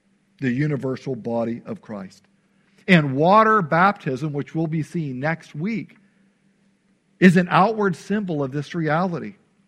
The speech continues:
Water baptism is the Christ-prescribed method by which we go public with our faith. Uh, we put on the Jesus jersey, so to speak.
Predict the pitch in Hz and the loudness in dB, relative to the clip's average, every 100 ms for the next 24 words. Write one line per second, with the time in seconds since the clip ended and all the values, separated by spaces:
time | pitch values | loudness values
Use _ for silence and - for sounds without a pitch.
0 | _ _ _ _ _ 147 175 233 247 185 | _ _ _ _ _ 2 6 8 6 4
1 | 160 185 226 - 175 160 143 170 196 160 | 4 6 6 2 -4 -2 -4 -6 -2 0
2 | 156 - _ 170 165 - 196 202 233 - | -2 -4 _ 0 0 0 -2 0 0 -4
3 | - - 190 165 - 196 180 190 180 - | -14 -8 -4 -4 -4 0 2 4 2 -4
4 | 139 180 226 202 143 160 151 _ - 180 | -2 2 2 0 -2 -2 -6 _ 4 6
5 | 175 175 214 - 202 147 185 165 - - | 6 2 0 0 -2 0 0 -2 -4 -2
6 | 214 185 147 165 156 170 151 180 196 120 | 0 -2 -6 -6 -6 -6 -6 -6 -6 -8
7 | _ _ _ _ _ _ - 165 165 190 | _ _ _ _ _ _ -4 -2 4 4
8 | - 214 220 190 208 196 175 123 175 196 | 4 2 4 4 2 4 2 2 2 2
9 | 185 151 - 170 196 180 156 - 147 127 | 0 -4 -4 -2 -2 -2 -6 -6 -6 -8
10 | - 143 104 - | -10 -10 -10 -10